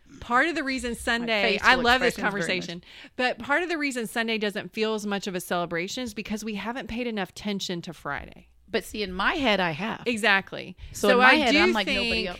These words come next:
Speaker 1: yes,
Speaker 2: I have been
Speaker 1: exactly.
Speaker 2: sad for two days.
Speaker 1: Yes.
Speaker 2: Two days.
Speaker 1: And I think more people, it's like they blow right through all the other days. So
Speaker 2: Huh.
Speaker 1: now Easter serves as the serious reminder of both the cross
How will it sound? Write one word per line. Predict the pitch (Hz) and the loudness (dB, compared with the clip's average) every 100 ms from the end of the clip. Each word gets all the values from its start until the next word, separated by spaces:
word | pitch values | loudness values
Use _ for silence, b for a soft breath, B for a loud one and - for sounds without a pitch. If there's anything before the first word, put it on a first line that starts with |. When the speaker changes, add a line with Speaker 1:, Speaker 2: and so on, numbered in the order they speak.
| - - | -14 -10
Speaker 1:
yes, | 214 208 175 160 170 - | -4 0 0 -4 -8 -4
Speaker 2:
I | |
have | 180 196 180 180 | -2 0 0 0
been | 202 | -2
Speaker 1:
exactly. | 202 156 | -4 -4
Speaker 2:
sad | 262 254 | -4 -4
for | 208 | -6
two | 185 208 | -6 -4
days. | 240 247 - 180 | -4 -8 -10 -8
Speaker 1:
Yes. | 175 - - - - - _ _ | -8 -10 -16 -20 -20 -20 _ _
Speaker 2:
Two | - 339 | -8 -6
days. | 294 - | -4 -2
Speaker 1:
And | 226 233 | 2 4
I | 269 | 2
think | 302 247 | 0 -4
more | 247 247 262 | -2 -2 -2
people, | 240 220 208 | -4 -4 -4
it's | 190 - | -4 -6
like | 190 - | -8 -4
they | 220 | -4
blow | 208 220 233 247 | -2 -2 0 0
right | 240 226 208 | 0 0 -2
through | 208 | -6
all | 185 | -4
the | 233 | -4
other | 247 | -6
days. | 220 180 175 180 | -6 -4 -6 -8
So | 330 | -2
Speaker 2:
Huh. | 240 | 0
Speaker 1:
now | 233 220 | 2 0
Easter | 233 285 - 294 247 | 0 -6 -6 -6 -6
serves | - - 220 226 247 254 226 | -6 -4 -2 -2 -2 -4 -6
as | - 196 | -6 -4
the | 196 | -6
serious | 180 208 202 180 - | -8 -6 -6 -6 -6
reminder | 175 175 269 269 156 151 - | -8 -6 -6 -6 -8 -10 -10
of | 175 | -6
both | 185 180 - | -4 -6 -8
the | |
cross | - 180 160 156 156 - | -8 -4 -2 -2 -6 -12